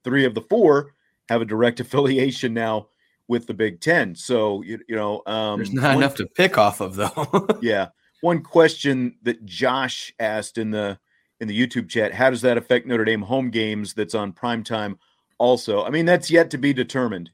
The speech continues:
Speaker 1: You know,
Speaker 2: Who
Speaker 1: you know,
Speaker 2: knows?
Speaker 1: one, one, Notre Dame and N B C have to come to an extension, you know, and, you know, a renewal of their contract, you know, but, and that's what we're gonna talk about here in a second,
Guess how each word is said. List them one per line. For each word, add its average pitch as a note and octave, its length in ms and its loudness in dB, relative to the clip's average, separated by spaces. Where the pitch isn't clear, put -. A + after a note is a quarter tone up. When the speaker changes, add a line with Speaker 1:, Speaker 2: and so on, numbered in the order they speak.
Speaker 1:
You A2 80 -8
know, G#2+ 300 -2
Speaker 2:
Who F#2+ 120 -4
Speaker 1:
you C3+ 60 2
know, C3 120 4
Speaker 2:
knows? A#2+ 180 0
Speaker 1:
one, D3+ 280 0
one, D3 680 4
Notre C#3+ 240 6
Dame C#3+ 220 6
and C#3+ 80 6
N C#3 140 4
B B2+ 120 2
C C#3 260 -2
have B2+ 180 0
to A#2+ 60 -6
come C3 320 -2
to A#2+ 460 -2
an A2 140 -2
extension, E3+ 520 -4
you C3+ 60 0
know, A#2+ 160 0
and, A#2+ 260 -2
you A#2+ 80 -2
know, A2 140 0
a G#2+ 60 0
renewal A#2+ 640 2
of B2+ 160 2
their A2+ 120 0
contract, A2 720 -4
you A2 60 -6
know, G#2 100 -2
but, G#2 140 -10
and G#2+ 200 -6
that's A#2+ 180 -2
what - 140 -6
we're G#2 80 -6
gonna G2+ 160 -6
talk A2 280 -6
about G2+ 260 -4
here G#2+ 320 -4
in G2+ 120 -6
a E2+ 40 -8
second, D3+ 540 -4